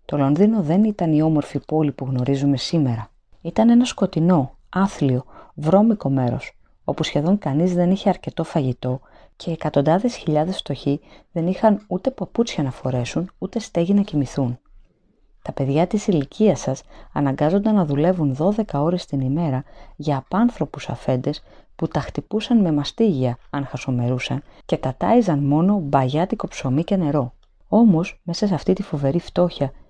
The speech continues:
υπήρχαν και λίγα πανέμορφα σπίτια. Εκεί έμεναν πλούσιοι, με τριάντα υπηρέτες να τους φροντίζουν.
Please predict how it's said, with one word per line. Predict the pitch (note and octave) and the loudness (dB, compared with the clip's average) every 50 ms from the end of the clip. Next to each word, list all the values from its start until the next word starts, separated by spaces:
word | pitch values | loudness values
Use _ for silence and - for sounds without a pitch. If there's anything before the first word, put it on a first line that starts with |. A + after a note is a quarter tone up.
| _ _ - | _ _ -16
υπήρχαν | F#3 - A#3+ C4 C4 - D4 C#4 | -4 0 0 2 4 6 4 4
και | C#4 - - - | 4 2 -4 0
λίγα | D3 D3 E3+ F#3+ G3 - G#3+ | 2 2 2 2 2 0 -4
πανέμορφα | G#3 - - C#3+ C3+ C3+ D3+ E3 E3 D#3 D3+ - - | -4 -4 -8 -4 -2 0 2 2 2 0 -2 -4 -6
σπίτια. | D3 - - C#3 C3 - - - - - _ _ _ - - _ _ _ _ - - _ _ - | -8 -6 -6 -8 -10 -10 -12 -20 -20 -20 _ _ _ -20 -20 _ _ _ _ -20 -20 _ _ -10
Εκεί | - D3+ - - - A#3+ | -10 -10 -8 0 2 4
έμεναν | B3 A#3+ A#3+ A#3+ A#3+ G#3+ F3+ - - | 6 6 6 6 6 4 0 -2 -2
πλούσιοι, | - G3+ A3 A3+ G3+ - - - B2+ B2 - - - - - - | 0 2 4 4 2 0 -2 -2 -2 -4 -4 -8 -20 -20 -20 -8
με | - D3+ | -6 -6
τριάντα | D3 - C#3+ D3+ D#3 E3+ G3+ A3 G3+ E3+ | -4 -2 0 0 2 4 4 4 4 2
υπηρέτες | D3 - C#3 C#3 E3+ G3 F#3+ G3+ F#3 | 0 0 0 2 2 2 2 2 0
να | F#3 | 0
τους | F3 - | -2 -4
φροντίζουν. | - - - C#3+ C#3 D3+ - E3 C#3+ B2+ B2+ A#2+ A#2+ | -6 -6 -4 -4 -2 2 2 2 2 2 -2 -8 -10